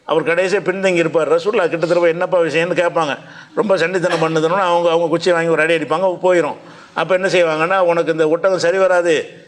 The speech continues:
இதை என்கிட்ட நீ வித்துரு, இந்த ஒட்டகத்தை என்கிட்ட நீ வித்துரு" அப்படின்னு சரின்றுவாரு. "வித்துட்டாலும் நீ மதீனா வர்ற வரைக்கும் ஏறி வா, அங்க வந்து எனக்கு தந்தா போதும்."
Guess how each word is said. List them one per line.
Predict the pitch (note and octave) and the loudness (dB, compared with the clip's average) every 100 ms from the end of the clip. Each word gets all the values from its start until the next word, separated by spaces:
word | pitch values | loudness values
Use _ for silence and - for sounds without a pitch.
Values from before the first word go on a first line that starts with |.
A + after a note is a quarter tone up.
| _ _ | _ _
இதை | - E3+ E3 | -2 0 2
என்கிட்ட | F#3+ G3 G3+ | 2 0 0
நீ | F#3 | 0
வித்துரு, | F3 E3 G3+ F3 E3 B2 - - - _ _ _ - | -2 0 2 4 2 0 -6 -20 -20 _ _ _ -8
இந்த | D3+ D#3+ | -2 0
ஒட்டகத்தை | F3+ G3+ G3 G3 | 2 0 2 2
என்கிட்ட | F3+ F#3 | 2 0
நீ | E3 | -2
வித்துரு" | F3 F#3 G#3 F#3 C#3+ - | -2 0 0 2 0 -2
அப்படின்னு | - E3+ | -4 -2
சரின்றுவாரு. | F3+ F#3 G3 E3 D#3+ C3 - - - - - | 0 0 0 0 0 0 -6 -20 -20 -16 -4
"வித்துட்டாலும் | F3+ - G3 F#3+ A3 | -2 -2 0 0 0
நீ | G#3 | 0
மதீனா | F#3+ F#3 G#3 | 0 0 2
வர்ற | G3 F#3 | 2 2
வரைக்கும் | F#3 F#3+ | 0 0
ஏறி | F3+ F#3+ F#3 | 2 2 2
வா, | E3 A#2+ - | 0 -2 -4
அங்க | C#3+ F#3+ | -2 0
வந்து | G3 F#3+ | 0 0
எனக்கு | F3+ D#3+ | 0 -2
தந்தா | E3+ F3+ | 0 0
போதும்." | E3 E3+ C#3+ | 0 0 0